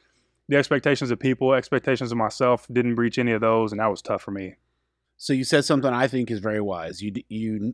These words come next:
Speaker 2: you recognize that you didn't know what you didn't know. So
Speaker 1: Mm-hmm.
Speaker 2: what was your process outside of your mentorship and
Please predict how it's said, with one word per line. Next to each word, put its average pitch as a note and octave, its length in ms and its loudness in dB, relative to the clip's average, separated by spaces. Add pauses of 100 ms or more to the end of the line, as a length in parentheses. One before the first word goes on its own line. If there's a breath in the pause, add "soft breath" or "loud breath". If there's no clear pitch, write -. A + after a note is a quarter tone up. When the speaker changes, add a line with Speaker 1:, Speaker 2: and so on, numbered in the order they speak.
Speaker 2:
you A#2 160 -4
recognize A2 600 0
that G#2+ 120 -4
you G2+ 80 -6
didn't F#2+ 280 -4
know F#2+ 200 -2
what G2+ 300 -6
you G#2+ 220 -8 (200)
didn't G#2 220 -4
know. G#2+ 180 0
So A2 140 -4
Speaker 1:
Mm-hmm. G#2+ 80 -2
Speaker 2:
what A2+ 80 -2
was A2 160 -4
your A2 100 -2
process G#2 600 -4
outside A2+ 400 0
of G2 60 -6 (120)
your G#2 80 -6
mentorship G2+ 640 -4
and F2+ 200 -8